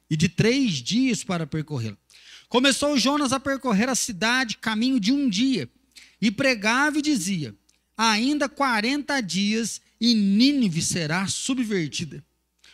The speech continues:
Os ninivitas creram em Deus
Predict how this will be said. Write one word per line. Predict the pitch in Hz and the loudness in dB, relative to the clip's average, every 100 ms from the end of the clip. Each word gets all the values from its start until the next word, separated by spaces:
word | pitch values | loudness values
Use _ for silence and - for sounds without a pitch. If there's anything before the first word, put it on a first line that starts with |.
| _ _ | _ _
Os | 269 240 | 2 4
ninivitas | 302 294 208 285 294 262 - | 4 4 4 2 2 -4 -4
creram | - 240 277 277 269 | -4 -2 -2 -2 -2
em | 262 | -2
Deus | 180 180 180 - | 0 -2 -2 -8